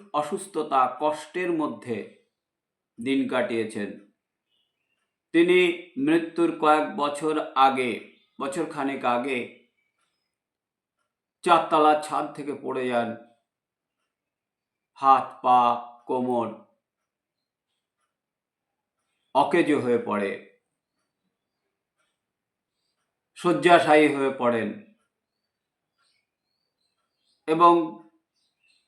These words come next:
এক আধ বছর পরেই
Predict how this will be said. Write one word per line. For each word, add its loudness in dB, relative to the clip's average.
এক -2
আধ 4
বছর -2
পরেই -4